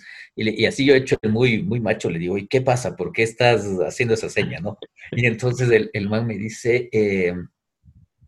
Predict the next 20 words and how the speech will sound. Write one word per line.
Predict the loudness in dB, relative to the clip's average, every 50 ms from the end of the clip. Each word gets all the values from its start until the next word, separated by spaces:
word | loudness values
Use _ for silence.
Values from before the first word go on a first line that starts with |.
| -20 -20 _ _ _ _
"Es | -8 -8 -2
que | 2 6
yo | 6 6
vine | 6 6 2 4
con | 2 2 2
un | 2
amigo | 0 -2 -2 -2 0 0 0 0
y | 0 0
yo | 0 0 0
le | 0
estoy | -4 -4 -4 -4
diciendo | -4 -4 -6 -6 -6 -6 -4
que | -4 -4
siga | -2 0 0 2 2 2 2 2
porque | -6 -6 -4 -2 -2 0 0
yo | 2 4
ya | 4 4 4
tengo | 4 -2 -2 -2
mi | -2 -2
levante". | -4 -4 -6 -8 -10 -16 -20